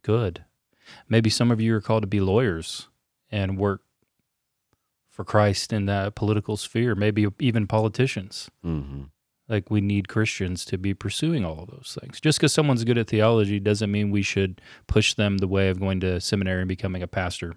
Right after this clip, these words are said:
Speaker 1: Maybe they should become a legislator.
Speaker 2: Yeah.
Speaker 1: Like, I've literally preached that from the pulpit. Um, this is something different, though.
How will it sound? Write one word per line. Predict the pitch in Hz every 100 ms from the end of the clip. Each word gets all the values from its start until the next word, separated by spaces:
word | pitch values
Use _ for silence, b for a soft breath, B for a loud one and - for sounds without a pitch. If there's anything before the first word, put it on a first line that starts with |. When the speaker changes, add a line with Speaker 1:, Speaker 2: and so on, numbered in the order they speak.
| -
Speaker 1:
Maybe | 117 120 127 110
they | 98 95
should | - 92
become | 92 101
a | 98
legislator. | 104 104 - 107 107 - _ -
Speaker 2:
Yeah. | 135 - _ _ _ _ _ -
Speaker 1:
Like, | 151
I've | 143
literally | 120 127 98 90
preached | 78 98 -
that | 95 -
from | 92
the | 90
pulpit. | - - 87 _ _ _ _ _ b b b b b b b _ _ _
Um, | 101 90 85 80 _ _ _ _ _ _ _ _ _ _ _ _ - 135
this | 156 160
is | 131
something | 135 117 107
different, | 104 98 95
though. | 87